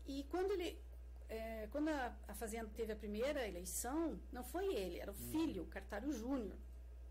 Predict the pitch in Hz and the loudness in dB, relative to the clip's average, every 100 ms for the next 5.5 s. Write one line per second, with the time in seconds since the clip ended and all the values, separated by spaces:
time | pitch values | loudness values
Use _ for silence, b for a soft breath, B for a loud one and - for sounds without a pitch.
0 | - 190 202 226 226 277 320 359 359 359 | -6 -4 0 2 2 0 0 2 2 2
1 | 381 226 247 311 247 285 302 254 254 - | 0 0 0 2 2 2 2 2 0 -2
2 | 233 208 202 214 208 - - - 185 190 | -2 -2 -2 -2 -6 -8 -10 -6 -4 -2
3 | 240 208 196 175 185 233 254 - - 214 | -2 -2 -2 -2 -2 -6 -6 -8 -6 -6
4 | 208 165 147 - - 262 247 233 233 285 | 0 2 2 0 -4 0 2 2 0 -4
5 | - 233 214 214 | -4 -2 -2 -2